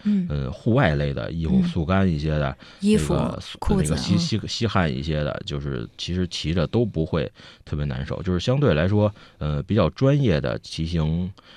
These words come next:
Speaker 2: 服，服，服饰，呃，它在竞赛方面，竞-，竞技方面可能是更加重要。就是比如我们看像环法，
Speaker 1: 嗯。
Speaker 2: 呃，这种专业自行-，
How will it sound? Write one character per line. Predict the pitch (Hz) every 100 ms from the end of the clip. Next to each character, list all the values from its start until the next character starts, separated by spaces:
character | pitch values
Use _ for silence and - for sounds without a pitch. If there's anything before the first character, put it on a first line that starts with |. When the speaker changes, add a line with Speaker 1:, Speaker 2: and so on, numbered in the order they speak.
| _
Speaker 2:
服， | - - 71 113
服， | - - -
服 | - 82
饰， | 110 76 50 - _ -
呃， | 78 73 71 67
它 | - 120 120 117 113 - - - -
在 | - 90
竞 | - - 87
赛 | 85
方 | 73 73
面， | 71 50 -
竞-， | 135 101
竞 | 151 110
技 | 80
方 | 73
面 | 71 67
可 | -
能 | 64
是 | 78 73 65 - -
更 | 76
加 | 69 71
重 | 73 67
要。 | 62
就 | 73
是 | 71
比 | -
如 | 71
我 |
们 | 67
看 | 65 80 69 - - -
像 | - -
环 | 80
法， | 80 - - - _ -
Speaker 1:
嗯。 | 214 196
Speaker 2:
呃， | 165 71 -
这 | -
种 | 78 69 65 71 -
专 | 107 101
业 | 85
自 | 98
行-， | 80 -